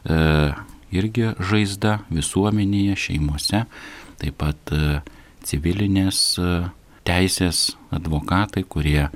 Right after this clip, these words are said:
dalyvauja šeimų skyrybose, būtent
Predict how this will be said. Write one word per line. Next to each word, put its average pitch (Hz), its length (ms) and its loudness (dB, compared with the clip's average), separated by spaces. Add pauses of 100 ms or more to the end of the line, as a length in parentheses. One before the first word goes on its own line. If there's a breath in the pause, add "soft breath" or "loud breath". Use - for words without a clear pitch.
(420 loud breath)
dalyvauja 76 640 0
šeimų 76 480 4
skyrybose, 90 800 -2
būtent 90 560 0